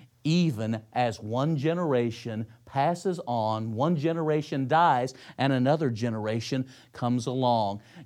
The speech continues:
God made sure their clothes did not wear out. God provided things like manna and quail for them to eat. God made sure that they had water to drink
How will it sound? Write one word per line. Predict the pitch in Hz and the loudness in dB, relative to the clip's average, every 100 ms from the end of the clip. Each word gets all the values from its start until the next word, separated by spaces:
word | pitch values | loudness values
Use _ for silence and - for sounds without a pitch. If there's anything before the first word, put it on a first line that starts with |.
| - | -6
God | 104 135 156 196 | 2 6 6 4
made | 160 143 123 | 2 0 -2
sure | - 156 180 | -4 -2 0
their | 175 185 | 0 0
clothes | - 208 143 131 117 | 2 2 4 4 0
did | 110 120 | -2 0
not | 131 143 | 0 2
wear | 131 143 143 | 2 2 4
out. | 135 120 113 110 | 4 4 2 0
God | 131 139 165 160 | 2 4 4 2
provided | 202 180 147 165 185 180 175 | -2 0 4 6 6 4 0
things | - 180 190 160 | -2 0 0 2
like | 175 185 | 4 4
manna | 139 139 151 180 190 190 202 | 0 0 2 4 4 4 2
and | 190 190 | 0 -2
quail | - 190 185 180 143 131 131 - | 0 4 6 6 4 2 -2 -6
for | 139 | 0
them | 131 139 147 | 2 2 2
to | 139 | 0
eat. | 143 131 135 - 180 | 2 0 -2 -10 -8
God | - 175 226 190 | -2 2 2 2
made | 208 220 - | 2 2 -2
sure | - 233 240 240 | -4 0 2 2
that | 220 202 | 0 0
they | 208 208 | 2 4
had | 208 202 | 4 2
water | 165 156 190 226 185 151 | 2 4 4 4 2 2
to | 156 | 0
drink | 127 170 208 180 143 | 0 2 4 4 0